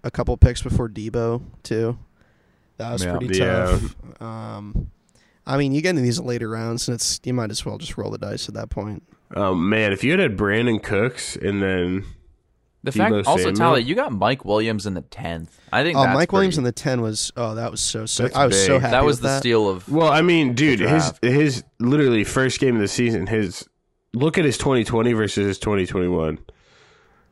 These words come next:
Speaker 1: It's
Speaker 3: That's
Speaker 1: not
Speaker 3: it,
Speaker 1: even
Speaker 3: like,
Speaker 1: close.
Speaker 3: yeah.
Speaker 2: It's
Speaker 3: He,
Speaker 2: unreal.
Speaker 3: I mean,
Speaker 2: It
Speaker 3: every
Speaker 2: really is
Speaker 3: game, it's
Speaker 2: unreal.
Speaker 3: just a st-, it's a step up, and it's far more consistent. They just started using him so much more.
Speaker 1: Yeah.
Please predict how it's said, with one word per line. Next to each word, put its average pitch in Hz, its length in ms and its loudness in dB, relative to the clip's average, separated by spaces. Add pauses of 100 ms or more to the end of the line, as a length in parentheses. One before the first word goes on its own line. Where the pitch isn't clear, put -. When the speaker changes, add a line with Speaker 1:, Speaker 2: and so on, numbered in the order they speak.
(140)
Speaker 1:
It's 135 220 2
Speaker 3:
That's - 20 -2
Speaker 1:
not 131 120 6
Speaker 3:
it, 131 40 6
Speaker 1:
even 107 120 2
Speaker 3:
like, 101 200 2
Speaker 1:
close. - 400 -10 (720)
Speaker 3:
yeah. 98 500 2 (500)
Speaker 2:
It's 104 180 0
Speaker 3:
He, 98 60 2
Speaker 2:
unreal. 90 380 2
Speaker 3:
I 113 60 4
mean, 127 140 4
Speaker 2:
It - 40 4
Speaker 3:
every 127 220 6 (100)
Speaker 2:
really - 20 2
is 120 220 4
Speaker 3:
game, 110 160 2
it's 107 180 2
Speaker 2:
unreal. 85 100 0
Speaker 3:
just 123 200 0
a 110 60 2
st-, - 340 -2
it's - 120 0
a 104 60 2
step - 380 0
up, 120 240 2
and 98 80 0
it's 95 120 -6
far 107 380 2
more 104 180 2
consistent. 98 640 -2
They 101 120 2
just 110 140 0
started 110 280 2
using 110 300 2
him 80 160 -2
so 104 360 0
much - 280 -6
more. 76 340 -2
Speaker 1:
Yeah. - 140 -12